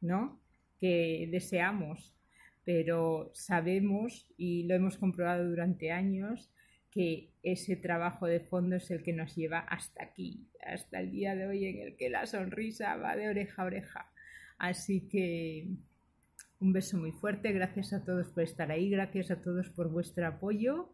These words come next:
y nosotros seguimos adelante, que no nos para nadie.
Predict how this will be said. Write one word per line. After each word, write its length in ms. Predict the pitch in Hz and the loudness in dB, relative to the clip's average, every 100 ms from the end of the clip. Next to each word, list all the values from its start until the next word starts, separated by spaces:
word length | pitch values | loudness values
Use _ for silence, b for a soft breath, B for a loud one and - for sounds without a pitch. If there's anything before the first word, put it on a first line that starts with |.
| B B B | B B B
y 140 | 196 | 2
nosotros 540 | 180 185 202 165 220 285 | 4 2 0 -2 -6 -4
seguimos 520 | 277 294 311 370 370 | -4 -2 -2 -4 -2
adelante, 640 | 440 415 427 403 - 311 - | -4 0 0 0 -2 -4 0
que 100 | 247 | 2
no 120 | 262 | 2
nos 140 | 285 | 0
para 280 | 311 294 277 | -2 -2 -2
nadie. 440 | 277 269 - 392 | -2 -4 -4 -6